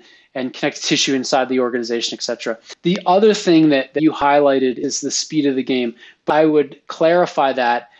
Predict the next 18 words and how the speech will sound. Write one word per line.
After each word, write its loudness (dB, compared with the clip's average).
as -2
not 0
the -4
speed -2
of 0
the 2
defensive -4
backs, -8
not -2
the -4
speed -4
of 2
the -4
running -2
backs, -4
not -4
the -4
speed -2